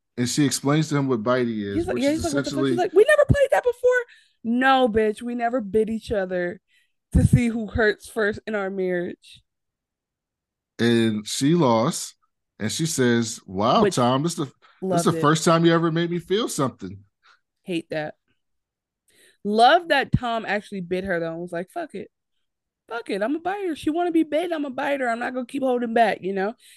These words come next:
Speaker 2: And then she's, that really hurt. I guess he's used to that, but I was like, "Shiv, like,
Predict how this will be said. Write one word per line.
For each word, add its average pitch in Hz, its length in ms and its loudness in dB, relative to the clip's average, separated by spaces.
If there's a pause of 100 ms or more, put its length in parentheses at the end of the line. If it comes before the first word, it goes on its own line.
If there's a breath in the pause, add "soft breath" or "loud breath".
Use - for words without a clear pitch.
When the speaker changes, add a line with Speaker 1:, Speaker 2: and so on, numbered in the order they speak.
Speaker 2:
And 214 140 2
then 214 100 2
she's, - 320 -8
that 262 280 2
really 240 260 -2
hurt. 202 400 0
I 220 80 0
guess 254 180 -4
he's 240 200 -4
used 180 220 -10
to 233 60 -8
that, 233 160 -2
but 196 80 -6
I 196 100 -2
was 240 160 -10
like, 185 260 -2 (680 soft breath)
"Shiv, 233 400 -2
like, 185 260 -4